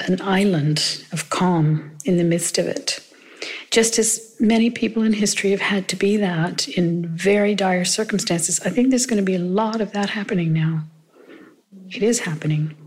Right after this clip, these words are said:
It's happening in lots of the world. We're still living in these bubbles in which we have these conversations as though it's all theoretical.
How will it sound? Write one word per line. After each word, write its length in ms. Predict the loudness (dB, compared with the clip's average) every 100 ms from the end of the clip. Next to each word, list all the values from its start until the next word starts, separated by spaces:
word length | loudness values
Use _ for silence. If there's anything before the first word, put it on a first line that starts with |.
| -16
It's 80 | -6
happening 320 | -4 2 4 4
in 120 | 2
lots 280 | 2 0 0
of 80 |
the 60 | 0
world. 480 | 0 2 2 0 -4 -8 -10 -4
We're 480 | 2 4 4 0 -4 -12 -10
still 320 | -6 -2 2 4
living 320 | 2 2 2
in 140 | 2
these 180 | 0 -2
bubbles 520 | -2 -2 -2 -2 -2
in 80 | 0
which 200 | 0 0
we 80 | -2
have 220 | 0 0
these 160 | 0 0
conversations 800 | 0 0 0 0 0 0 0 0
as 200 | 0 0
though 200 | 2 2
it's 180 | 0 -2
all 120 | -4
theoretical. 800 | -4 0 2 2 0 0 0 -2